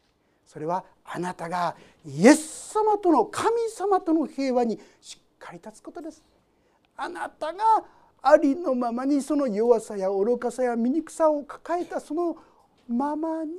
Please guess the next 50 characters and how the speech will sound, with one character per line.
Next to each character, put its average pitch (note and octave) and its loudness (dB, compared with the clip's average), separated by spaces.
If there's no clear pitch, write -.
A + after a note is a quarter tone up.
な B3 -10
お F4 -4
許 G3 -10
さ G#3+ -16
れ G#3+ -10
て G#3+ -20
い D3+ -20
る。 - -20
そ - -10
れ D#3+ -4
は E3 -8
十 F#3 2
字 C#4+ 2
架 D#4+ 0
だ。 - -2
十 G3 2
字 F#3+ -2
架 A#3+ 8
の A#3 2
上 C4 4
で B3+ 2
私 A#3+ 2
の D#4 2
罪 F4+ -2
は C4 2
全 D3 -12
部 E3 -10
イ E4 4
エ F4 6
ス - -10
様 E4 0
に C#4+ 0
置 A#3+ 0
か B3 -4
れ B3+ -4
た。 C4 -4
イ B3 -6
エ A#3 0
ス - -14
様 G#3+ -4
で G3 2
そ G#3+ -8
の G#3 -4
十 G#3 -10
字 G#3 -16
架、 - -12
十 G#3+ -6
字 F#3+ -14
架 A3 -6
で A3 -2